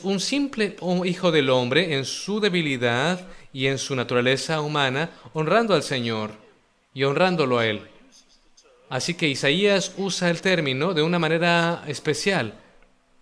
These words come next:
para, eh, para exclamar algo.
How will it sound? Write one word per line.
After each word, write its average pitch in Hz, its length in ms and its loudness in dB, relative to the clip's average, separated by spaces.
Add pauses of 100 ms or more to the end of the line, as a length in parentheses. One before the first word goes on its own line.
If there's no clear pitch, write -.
(140)
para, 117 760 2 (400)
eh, 131 280 -8
para 127 320 2
exclamar 160 520 2
algo. 110 500 2